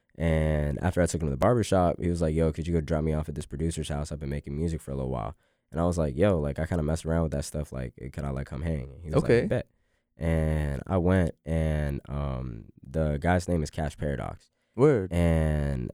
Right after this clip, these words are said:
Speaker 1: uh,
Speaker 2: I think I've heard, uh, his tag in some of your songs,
Speaker 1: yeah,
Speaker 2: right?
Speaker 1: yeah.
Speaker 2: Yeah.
Speaker 1: Um, he produced, uh, Ginger. Um, Ginger's the first one I know off the top
Speaker 2: Okay.
Speaker 1: of my head. We've got,
Speaker 2: Yeah, it's
Speaker 1: like,
Speaker 2: a banger.
Speaker 1: yeah, we've got, we've got some other stuff that's, like, unreleased and things too.
Speaker 2: Okay,
Speaker 1: But love
Speaker 2: okay.
Speaker 1: that guy.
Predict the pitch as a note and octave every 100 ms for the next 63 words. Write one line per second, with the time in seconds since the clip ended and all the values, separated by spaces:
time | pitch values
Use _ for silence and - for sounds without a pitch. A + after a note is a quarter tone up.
0 | - D2 D2 B1+ A#2+ G#3 E3+ C#3+ D3+ D3+
1 | C#3 C3 A#2+ A#2 A#2 G2+ - A#2+ C3+ A2+
2 | G2+ A2+ A2 G#2 G#2 F2+ F2 A2+ F2 D#2
3 | C#2 A#2 G#2 D#2+ D#2+ F#2 G2+ G2 G#2+ G#2+
4 | G2 F#2+ - - - E2+ D#2+ D2 - F2+
5 | F2+ F2+ F#2 F2+ F2+ F2+ _ _ _ _
6 | D#2 D#2 D#2 D2 B1+ D2 G2+ A2 F#2 E2+
7 | F2+ E2+ D#2+ D#2 D2+ D2+ B2+ C3+ G#2+ C#2
8 | D2 D2 C#2+ D#2+ F2 E2 G2 D#2 A2+ A2+
9 | G#2+ F2+ D#2+ D2 D2 F2 F2+ E2+ F#2 F#2
10 | F#2+ E2+ E2+ - E2 D#2+ D#2 D2+ D2 C#2+
11 | C#2+ D#2 C#2+ F#2 - C3 B2+ E3 A2+ F2
12 | F#2+ C3+ D#2 C2+ C2+